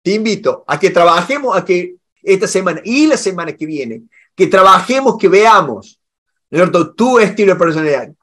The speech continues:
Veamos los videos, empecemos a trabajar para tener estas reuniones y, y poder discutirlo. Nos vemos en, en el curso de preparación y la semana que viene vamos a seguir otro tema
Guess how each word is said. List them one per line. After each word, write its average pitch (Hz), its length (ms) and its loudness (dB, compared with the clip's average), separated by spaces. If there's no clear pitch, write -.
Veamos 202 560 0
los 190 320 0
videos, 185 400 -2
empecemos 190 440 -4
a 185 40 -4
trabajar 175 560 -4
para 233 340 0
tener 175 540 -8
estas 165 580 -8
reuniones 147 920 -6
y, 160 280 -6
y 160 60 -4
poder 175 340 4
discutirlo. 180 880 -4
Nos 160 120 -8
vemos 247 680 -2
en, 185 500 -6
en 175 120 -14
el 165 120 -12
curso 220 340 -2
de 185 80 -2
preparación 180 840 -2
y 196 400 -10
la 160 140 -6
semana 262 380 0
que 277 120 -6
viene 220 360 0
vamos 190 340 0
a 180 40 2
seguir 190 580 -2
otro 226 340 -2
tema 185 460 -2